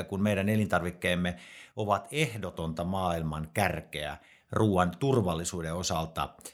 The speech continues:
niin silloin voidaan hyvällä syyllä sanoa, että maataloustuottajat, viljelijät – ovat myös bioturvan ammattilaisia. Eli siihen yhdistyy monia asioita, mutta se työ on äärimmäisen arvokas. Kiitos siitä.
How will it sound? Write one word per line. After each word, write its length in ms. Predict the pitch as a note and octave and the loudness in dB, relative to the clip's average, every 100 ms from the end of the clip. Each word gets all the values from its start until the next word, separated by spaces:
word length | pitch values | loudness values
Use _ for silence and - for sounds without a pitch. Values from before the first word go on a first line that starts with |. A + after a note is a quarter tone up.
| _ _ _ _ | _ _ _ _
niin 180 | G2 F#2+ | 0 2
silloin 460 | C3+ A#2+ G2+ F#2+ | 2 2 2 0
voidaan 300 | A2+ B2+ G#2+ | 2 4 4
hyvällä 360 | A2 B2 G2 F2+ | 2 2 2 2
syyllä 280 | - A#2 F#2+ | 0 0 0
sanoa, 480 | F2 G2 F2 D#2+ D#2+ | -2 -2 -4 -4 -6
että 500 | D#2+ - E2 D#2+ D2+ - _ _ - | -8 -8 -4 -2 -2 -8 _ _ -6
maataloustuottajat, 1040 | G2+ A2 F#2+ F2+ - G#2 F2+ - E2+ D#2+ | 0 2 2 -2 -2 -2 -2 -4 -4 -2
viljelijät – 580 | A2 G#2+ F2 E2 D#2+ - - - _ | 0 2 0 -2 -4 -6 -20 -20 _
ovat 320 | G2+ F2+ - | 0 2 0
myös 300 | G2 G2 - | 0 2 2
bioturvan 560 | B2 A#2 F2 F2+ D#2+ F2 | 2 0 0 -4 -4 -2
ammattilaisia. 760 | F#2+ E2+ D#2 F2 D2 E2+ G#2 A2 | 0 -2 -2 -6 -6 -4 -2 0
Eli 120 | C3+ | 2
siihen 220 | D3 C#3+ | 0 0
yhdistyy 420 | D3 A2+ - A2+ | 0 0 0 0
monia 520 | A2 C3+ A#2+ F#2 D#2+ | 4 4 4 4 2
asioita, 640 | E2+ E2 E2 C#2+ D2 - D#2+ - - | 2 0 -2 -6 -10 -8 -10 -12 -14
mutta 140 | G2 A#2 | -6 -4
se 60 | |
työ 260 | A#2 C3 G2+ | 2 4 6
on 340 | G2 F#2+ F2 - | 4 0 -2 -2
äärimmäisen 800 | A2 G2+ E2+ D#2 D2 D#2 D#2+ D#2+ | 0 0 0 0 0 0 0 2
arvokas. 440 | E2 C#2+ D#2 D#2+ | 0 -2 -2 0
Kiitos 480 | - F2+ F2+ - - | 2 2 2 4 4
siitä. 280 | B1+ - | 2 -10